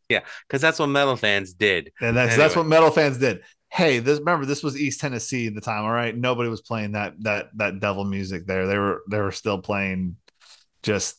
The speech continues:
Speaker 2: the, the normal classic rock stuff.
Speaker 1: Wh-, which makes me only wonder how much heat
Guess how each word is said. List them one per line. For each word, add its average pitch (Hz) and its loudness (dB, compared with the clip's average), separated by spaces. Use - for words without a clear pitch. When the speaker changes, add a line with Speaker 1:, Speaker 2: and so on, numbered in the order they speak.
Speaker 2:
the, 92 0
the 92 -2
normal 95 -2
classic - -4
rock 78 -4
stuff. - -8
Speaker 1:
Wh-, 90 -10
which 110 0
makes 110 0
me 113 0
only 107 -2
wonder 92 0
how 95 0
much 95 -4
heat 95 0